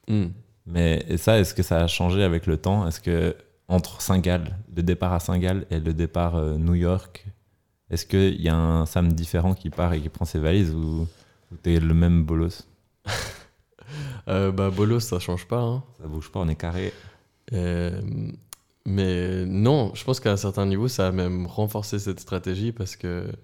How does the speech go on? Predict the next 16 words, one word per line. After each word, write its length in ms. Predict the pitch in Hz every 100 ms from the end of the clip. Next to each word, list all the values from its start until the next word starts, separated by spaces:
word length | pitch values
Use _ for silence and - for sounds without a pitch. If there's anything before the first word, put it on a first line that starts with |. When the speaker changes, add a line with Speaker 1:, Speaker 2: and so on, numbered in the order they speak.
| _ _ _
Speaker 2:
Ça 80 | 82
marche. 380 | 87 92 - 98
Speaker 1:
<laughs> 280 | - - 107
ça 200 | 98 104
marche 240 | 101 101
assez 220 | 113 - 120
bien. 180 | 107 120 113
Speaker 2:
<laughs> 80 | 104
Oui. 140 | 104 - - - 151 156 117
Speaker 1:
Euh, 480 | 107 95 92 92 90 90
ouais, 200 | 107 127
de 120 | 104
partir 380 | 101 101 - 113
de 120 | 104
manière 340 | 98 98 98
spontanée 720 | 98 - 104 107 110 120 120